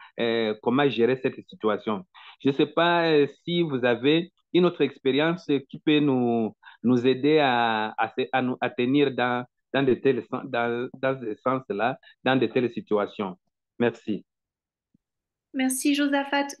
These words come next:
Speaker 2: Peut-être que de, de donner un exemple précis, c'est un peu compliqué comme ça, euh, en direct, un exemple concret.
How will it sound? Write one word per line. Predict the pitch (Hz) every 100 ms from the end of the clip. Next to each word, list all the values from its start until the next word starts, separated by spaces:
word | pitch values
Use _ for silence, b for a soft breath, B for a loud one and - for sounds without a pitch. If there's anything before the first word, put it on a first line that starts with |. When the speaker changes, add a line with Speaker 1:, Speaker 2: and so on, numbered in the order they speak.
| _
Speaker 2:
Peut-être | 302 339 349 -
que |
de, | 320 - 269 277 -
de | 233
donner | 269 294 320
un | 311 302
exemple | 262 262 311 294 269 269 262 262 262
précis, | - 285 - 311
c'est | 320 - 277 247
un | 240 240 247 247
peu | 269 269 269 262 254 254 247 247 240
compliqué | 285 269 262 269 269 262 - _ - 294 285
comme | 262
ça, | 240 269 262 254
euh, | 233 233 240
en | 240
direct, | 233 254 302 - - - -
un | 240 233
exemple | 226 226 262 254 262 254 254
concret. | 269 262 - - 311 330